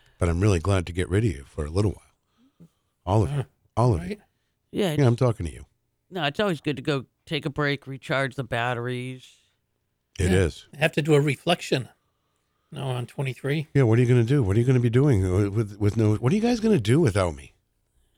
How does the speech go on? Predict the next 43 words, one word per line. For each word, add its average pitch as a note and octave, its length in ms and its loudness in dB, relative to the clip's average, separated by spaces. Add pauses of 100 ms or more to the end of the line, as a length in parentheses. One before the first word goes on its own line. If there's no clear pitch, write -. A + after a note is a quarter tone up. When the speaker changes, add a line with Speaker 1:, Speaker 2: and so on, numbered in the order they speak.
Speaker 3:
I B2+ 60 -12
don't D3 140 0
know. F#3 80 0
Speaker 1:
I, B2 180 2
I, B2 220 0
I, C3+ 120 -2
Speaker 3:
He's G3+ 140 0
Speaker 1:
you A#2+ 80 2
Speaker 3:
got A#3+ 140 -2
Pastor E3+ 400 -4
Mike. A#2 480 -4
Speaker 1:
Right. A#2+ 420 0
I G#2+ 100 0
mean, A2 280 2 (480)
will G2+ 120 -2
Pastor A#2+ 360 0
Mike A2 280 0
be A#2 100 -4
coming A#2 280 -2
to - 80 -4
your A2+ 100 2
house? A2+ 280 -6 (720)
Speaker 2:
You - 140 -20
know E3+ 120 2
what? B3 180 2
I'm G#3+ 160 2
gonna A3+ 200 -2 (160)
ask C3+ 260 0
him C3+ 180 -8
to - 20 -20 (340)
say - 300 -2
hello. C#3+ 380 -2
Or E3+ 100 -8
I'm C#3 260 -4
not, D#3+ 240 -2
not D3+ 220 -2
to - 100 -14
say A#3 180 0
hello. C#3+ 240 2
I C#3+ 40 0
mean, C#3+ 240 -6
I'm D#3+ 140 -6
gonna F3 240 -2